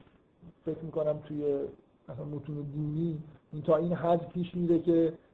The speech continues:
اصلاً این آ-، آدمی که داره خلق می‌شه به نوعی به جاهای خالی مربوط می‌شه. برای این دیدم چیزایی که دارم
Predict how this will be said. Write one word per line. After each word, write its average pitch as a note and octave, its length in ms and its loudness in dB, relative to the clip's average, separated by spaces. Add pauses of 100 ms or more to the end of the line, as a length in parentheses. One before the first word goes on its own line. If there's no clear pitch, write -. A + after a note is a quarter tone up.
(140)
اصلاً D3+ 280 0
این E3+ 220 -2
آ-، D#3 640 2
آدمی F3 340 6
که E3+ 100 2
داره D3 440 4 (460)
خلق D3+ 360 0
می‌شه D3+ 400 2
به E3+ 140 2
نوعی E3+ 460 2
به D#3+ 360 2 (600)
جاهای C#3+ 280 4
خالی C#3 360 0
مربوط B2+ 380 -6
می‌شه. - 160 -16
برای E3 280 6
این G3 240 -2 (720)
دیدم E3 520 2 (1040)
چیزایی D3+ 200 -2
که D#3+ 60 -2
دارم D3+ 300 0